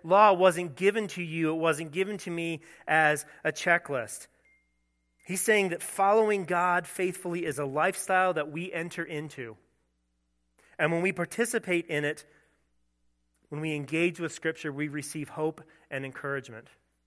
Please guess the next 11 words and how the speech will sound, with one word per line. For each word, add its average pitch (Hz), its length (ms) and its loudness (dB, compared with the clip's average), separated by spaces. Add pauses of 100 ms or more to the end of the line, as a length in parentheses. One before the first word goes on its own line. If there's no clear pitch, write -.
(1500)
One 180 120 0
of 226 60 -2
the 240 60 0
things 202 160 2
I 165 80 4
hope 185 240 2
you 170 80 -6
know 170 240 2
today 135 400 -2 (260)
is 151 180 -2
that 156 200 2